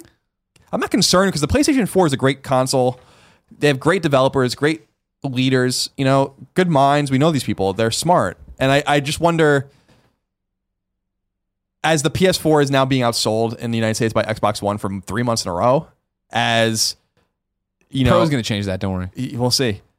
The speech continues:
Speaker 1: I, I think
Speaker 2: I don't, I'm not being serious.
Speaker 1: I think, like, I just think that, like, something I, you know, 'cause we want PlayStation to succeed. I want them all to succeed 'cause I think it's good for the market. I think it's good for gamers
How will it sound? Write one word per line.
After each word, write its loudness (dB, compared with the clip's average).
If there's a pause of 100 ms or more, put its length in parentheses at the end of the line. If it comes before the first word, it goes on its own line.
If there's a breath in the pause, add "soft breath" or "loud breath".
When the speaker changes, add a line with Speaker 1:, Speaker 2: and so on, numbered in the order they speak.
(180)
Speaker 1:
I, 2 (100)
I 2
think 0
Speaker 2:
I -10 (100)
don't, -18
I'm -18
not -20
being -18
serious. -18
Speaker 1:
I 4
think, 0
like, 0 (1080)
I 2
just 0
think 0
that, 2
like, 0
something -2
I, 2
you -2
know, 2
'cause -2
we 2
want 2
PlayStation 0
to -8
succeed. -4
I 2
want 2
them -2
all 4
to -6
succeed -6
'cause -4
I 0
think -4
it's -6
good -6
for -10
the -8
market. -4
I -4
think -10
it's -12
good -8
for -12
gamers -8